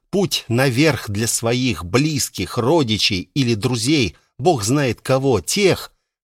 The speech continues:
кому он испытывает подлинные, горячие, яркие чувства, какими бы странными они ни казались роду человеческому.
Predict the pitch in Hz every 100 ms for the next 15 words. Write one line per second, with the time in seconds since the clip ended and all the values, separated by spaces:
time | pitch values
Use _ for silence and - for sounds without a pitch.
0 | _ - 135 147 156 139 139 - 147 -
1 | - 147 131 127 120 _ 165 156 110 113
2 | 107 101 95 95 131 143 135 120 - 85
3 | 73 - _ _ 117 107 143 135 - 120
4 | 110 - 123 113 - 101 - 113 - 120
5 | 107 113 - _ - - - 113 135 123
6 | 117 117 - 113 117 117 110 107 95 110
7 | 113 - 110 107 110 101 104 92 92 110
8 | - - - 78 71 60